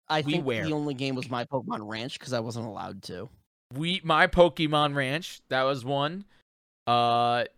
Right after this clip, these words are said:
Speaker 2: th-, these are games that are lost to time if you don't have them.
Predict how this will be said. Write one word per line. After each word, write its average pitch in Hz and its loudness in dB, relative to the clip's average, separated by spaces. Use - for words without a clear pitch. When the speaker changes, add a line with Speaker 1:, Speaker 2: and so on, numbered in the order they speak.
Speaker 2:
th-, 123 -10
these 160 -6
are 202 4
games 160 -2
that 131 4
are 123 4
lost 127 2
to 143 -4
time 135 0
if 113 -6
you 113 -8
don't 110 -4
have 107 -4
them. 90 -10